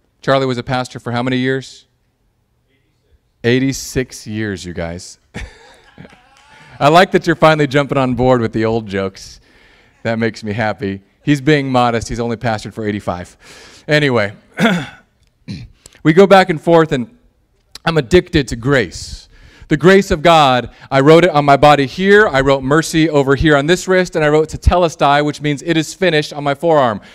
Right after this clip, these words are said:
And it's not for anyone else but me. It's to remind me, "Ryan, you need grace. You get grace from Jesus alone. You need mercy, and you get that from Jesus alone. And it is all finished." There's nothing that I do that makes God love me one percent more. And we've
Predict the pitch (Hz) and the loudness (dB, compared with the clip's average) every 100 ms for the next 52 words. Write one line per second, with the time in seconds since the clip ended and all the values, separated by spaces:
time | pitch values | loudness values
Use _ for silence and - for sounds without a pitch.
0 | - - 160 143 165 180 190 185 196 196 | -14 -6 -6 -4 -2 0 0 -2 0 0
1 | 185 180 180 170 135 - 190 185 185 175 | 0 0 -2 -2 -4 -4 -4 0 0 0
2 | 180 151 - - 151 147 170 175 156 175 | 0 0 -2 -12 0 2 2 -2 -4 -2
3 | 233 226 175 139 156 165 202 - 170 143 | 2 2 2 2 2 2 0 -6 -10 0
4 | 202 196 185 202 202 208 165 180 196 196 | 0 2 2 2 0 -6 -4 -4 -4 -6
5 | 196 185 170 117 92 - - 175 190 202 | -4 -2 -2 -6 -12 -16 -4 0 2 0
6 | 190 220 233 226 170 151 151 196 190 185 | 2 2 2 2 0 0 0 0 0 -2
7 | 185 147 196 190 185 190 180 156 - - | -4 -2 -2 -2 -2 2 2 2 -6 -6
8 | 165 185 190 196 233 247 240 240 185 107 | 0 2 4 6 6 4 4 4 4 -2
9 | - _ _ _ _ - 190 185 240 269 | -12 _ _ _ _ -2 2 2 2 2
10 | 247 233 220 247 202 226 226 202 208 - | 2 4 2 2 0 -2 0 0 -2 0
11 | 220 202 190 202 202 196 170 196 220 240 | 0 0 2 2 2 0 2 2 4 0
12 | 247 247 220 - 214 202 202 214 202 160 | -2 -4 -4 -2 -2 -2 0 4 6 4
13 | 170 190 | 0 -4